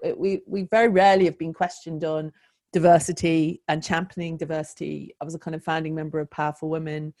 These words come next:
Um, we've never really, uh, had pushback about any of the local community work we've done with our renewable generators,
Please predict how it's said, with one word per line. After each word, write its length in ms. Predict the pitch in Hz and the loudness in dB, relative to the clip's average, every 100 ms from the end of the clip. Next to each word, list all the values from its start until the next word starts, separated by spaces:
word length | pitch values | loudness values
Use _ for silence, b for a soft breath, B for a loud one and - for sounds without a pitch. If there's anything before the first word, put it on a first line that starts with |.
| b b b b _ | b b b b _
Um, 340 | 175 170 170 - _ _ _ _ - - | 4 4 2 -6 _ _ _ _ -10 -2
we've 160 | 214 | 2
never 240 | 233 226 240 | 4 4 4
really, 540 | 240 208 185 185 165 - | 6 6 6 2 -2 -2
uh, 280 | 175 160 156 _ _ _ - | 0 0 -4 _ _ _ 2
had 260 | 185 180 - - | 4 4 0 2
pushback 540 | 208 185 190 170 - | 2 4 4 4 4
about 260 | 170 160 - | 2 2 2
any 140 | 175 | -2
of 60 | 175 | -2
the 80 | |
local 260 | 165 175 175 | -2 -2 -4
community 380 | - 196 226 226 | -6 -2 -2 0
work 200 | 208 185 | 0 0
we've 160 | 185 | -2
done 200 | 185 180 | -2 -2
with 160 | 175 165 | -2 -6
our 120 | 160 | -8
renewable 360 | 160 170 170 165 | -6 -8 -8 -6
generators, 800 | 185 185 190 190 190 180 180 | -4 -2 -2 -4 -4 -4 -6